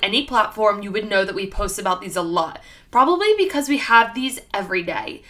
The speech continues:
Anyway, let me tell you a little bit about hydration. To properly hydrate, you want to include water with electrolytes.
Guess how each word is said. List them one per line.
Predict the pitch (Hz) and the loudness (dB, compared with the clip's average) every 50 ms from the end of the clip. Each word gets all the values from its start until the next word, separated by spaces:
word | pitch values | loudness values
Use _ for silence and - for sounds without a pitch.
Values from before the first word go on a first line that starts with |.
| - - - - - - 247 | -20 -20 -20 -16 -4 0 2
Anyway, | 247 247 220 180 - - - - - - | 4 4 2 0 -2 -6 -8 -10 -12 -8
let | - 220 233 240 240 | 2 6 6 6 6
me | 285 277 | 6 0
tell | - - 254 277 | -2 0 2 2
you | 269 | 4
a | 247 | 4
little | 220 208 214 208 214 | 2 2 2 2 2
bit | 208 226 - - | 2 2 0 2
about | 185 190 185 - - | 4 4 4 4 2
hydration. | - 190 202 196 - 180 156 120 - - - 95 - - - | 2 0 -2 -2 -2 -6 -6 -6 -6 -6 -8 -8 -8 -10 -14
To | - - | -16 -16
properly | - - - 214 190 185 - 247 269 269 302 302 | -10 -4 0 2 2 2 2 0 0 0 0 0
hydrate, | - 226 220 220 202 208 214 208 214 208 | 0 0 -2 0 0 0 0 0 0 -2
you | 226 214 | -6 -6
want | 196 190 180 180 | -4 -4 -6 -6
to | - 220 | -8 -10
include | 226 196 - - 220 220 175 170 | -10 -10 -8 -8 -8 -8 -8 -6
water | 175 - 180 180 196 202 208 - - | -4 -2 0 0 0 0 -2 -2 -6
with | 208 180 180 202 196 196 - | -8 -6 -4 -4 -4 -4 -4
electrolytes. | - 214 185 175 160 - - - 151 - - - - - - - | -6 -4 -2 -2 -4 -4 -6 -10 -10 -8 -10 -10 -12 -12 -14 -14